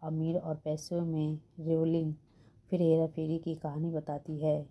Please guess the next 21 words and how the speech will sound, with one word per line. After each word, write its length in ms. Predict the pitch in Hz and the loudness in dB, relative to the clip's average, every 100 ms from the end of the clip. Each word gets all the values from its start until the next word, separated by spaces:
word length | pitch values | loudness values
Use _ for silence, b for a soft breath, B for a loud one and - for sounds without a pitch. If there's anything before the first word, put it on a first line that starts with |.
| _ - | _ -6
कि 160 | 175 175 | -4 -2
उनके 420 | 170 160 160 160 | -2 -2 0 0
अमीर 320 | - 160 160 | 0 -2 0
बनने 280 | 156 156 170 | 0 0 -2
के 160 | - 156 | -4 -4
बाद 260 | 151 156 - | -4 -4 -6
क्या 100 | 185 | -4
होता 300 | 170 151 147 | -4 -4 -2
है। 300 | 156 156 156 - _ - - B B B B - | 2 2 0 -8 _ -20 -20 B B B B 0
फिल्म 220 | 165 165 | 2 4
एक 160 | 160 156 | 0 0
प्रस्तावना 540 | 156 - 156 160 165 | -4 -2 -4 -2 -2
के 120 | 175 160 | -4 -4
साथ 220 | 156 156 | -4 -6
खुलती 420 | - 151 - 175 | -4 -6 -2 0
है 360 | 156 151 160 170 | 0 0 -2 -4
जो 80 | 160 | 0
दर्शकों 540 | 160 156 156 156 170 | 0 -2 -6 -4 -6
को 140 | 165 | -4
लेकर 460 | 156 156 156 156 160 - | -2 -2 -2 -2 -2 -6
आतंक, 440 | - 165 165 165 | -6 -2 -2 -4